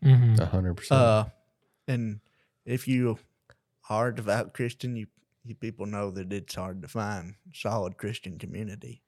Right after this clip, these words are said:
Speaker 1: Yeah.
Speaker 2: Absolutely.
Speaker 3: And even a, a lot of people in the Christian community aren't as devout as they say they are,
Speaker 1: Mm-hmm.
Speaker 3: which is, uh,
Speaker 2: You're either,
Speaker 3: a, a
Speaker 2: you're either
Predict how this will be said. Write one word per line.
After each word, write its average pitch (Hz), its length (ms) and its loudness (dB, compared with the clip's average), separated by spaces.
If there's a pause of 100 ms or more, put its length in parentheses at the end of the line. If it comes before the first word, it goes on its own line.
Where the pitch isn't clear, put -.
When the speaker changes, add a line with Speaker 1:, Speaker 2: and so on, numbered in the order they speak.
(140)
Speaker 1:
Yeah. 110 200 2 (340)
Speaker 2:
Absolutely. 80 460 0
Speaker 3:
And 123 100 4
even 139 260 4
a, 113 100 4 (200)
a 120 100 2
lot 131 240 6
of 147 100 2
people 151 320 0
in 147 120 -2
the 147 100 -4
Christian 110 420 -6
community 107 560 -8
aren't 113 300 -8 (340)
as 131 160 -6
devout 120 360 -4
as 127 100 -8
they 160 140 -10
say 139 240 -4
they 143 160 -12
are, - 300 -16 (220)
Speaker 1:
Mm-hmm. 123 300 6
Speaker 3:
which 117 260 -4
is, 98 280 -8 (1000)
uh, 98 220 -8 (360)
Speaker 2:
You're 98 220 4
either, 120 440 8
Speaker 3:
a, 107 40 8
a 104 220 8
Speaker 2:
you're 123 280 10
either 131 220 12